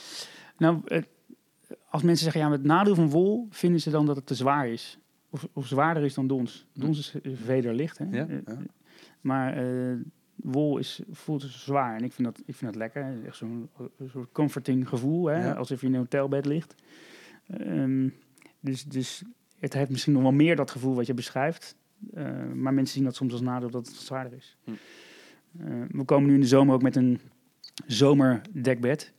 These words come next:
Speaker 1: Ehm, wat, eh, l-, niet, we, we werken normaal met Four Seasons, hè, dus twee delen die
Speaker 2: Ja.
Speaker 1: afritsbaar zijn.
Speaker 2: Ja, dat hebben wij ook.
Speaker 1: Ja, precies.
Speaker 2: Alleen
Speaker 1: Eh,
Speaker 2: niet afritsbaar. We hebben het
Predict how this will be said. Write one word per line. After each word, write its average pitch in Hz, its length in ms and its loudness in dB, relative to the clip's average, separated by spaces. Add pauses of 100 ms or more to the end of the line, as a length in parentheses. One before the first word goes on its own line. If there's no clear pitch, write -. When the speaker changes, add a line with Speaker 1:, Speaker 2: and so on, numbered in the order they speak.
(140)
Speaker 1:
Ehm, 120 540 -4 (420)
wat, 131 220 -2
eh, 135 320 -2 (300)
l-, 131 280 -6 (280)
niet, 127 280 -4
we, 120 360 -4
we 123 120 -10
werken 123 320 -2
normaal 131 160 4
met 127 100 2
Four 135 220 0
Seasons, 147 360 4
hè, 147 140 4
dus 156 140 0
twee 123 240 0
delen 123 280 2
die 120 100 -2
Speaker 2:
Ja. 127 60 0
Speaker 1:
afritsbaar 135 400 0
zijn. 160 140 4
Speaker 2:
Ja, 175 60 4
dat 208 80 2
hebben 110 180 0
wij 92 100 0
ook. 85 80 -6
Speaker 1:
Ja, - 320 -18
precies. - 400 -8 (340)
Speaker 2:
Alleen 110 280 -4
Speaker 1:
Eh, 110 40 -4
Speaker 2:
niet 131 160 -4
afritsbaar. 120 580 -6
We 92 60 -10
hebben 98 180 -10
het - 180 -16